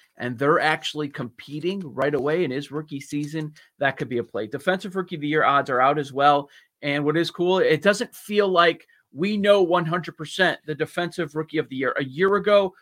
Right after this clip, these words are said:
we knew with Chase Young, before the season started, Chase Young's gonna win this award. Uh, that's tough to figure out right now.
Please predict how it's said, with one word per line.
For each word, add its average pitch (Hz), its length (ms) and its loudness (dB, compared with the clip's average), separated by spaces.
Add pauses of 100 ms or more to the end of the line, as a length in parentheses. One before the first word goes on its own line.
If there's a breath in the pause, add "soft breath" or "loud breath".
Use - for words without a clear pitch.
(120)
we 202 180 0
knew 190 240 4
with 151 160 0
Chase 151 320 -2
Young, 131 220 2
before 185 320 0
the 151 80 -6
season 151 260 -6
started, 135 380 -2 (180 loud breath)
Chase 180 260 2
Young's 165 200 2
gonna 160 160 0
win 143 220 0
this 135 200 -6
award. 127 340 -2 (380 soft breath)
Uh, 127 200 2 (300)
that's 151 260 2
tough 170 180 4
to 151 80 -8
figure 135 300 0
out 123 140 6
right 117 220 -2
now. 107 240 -8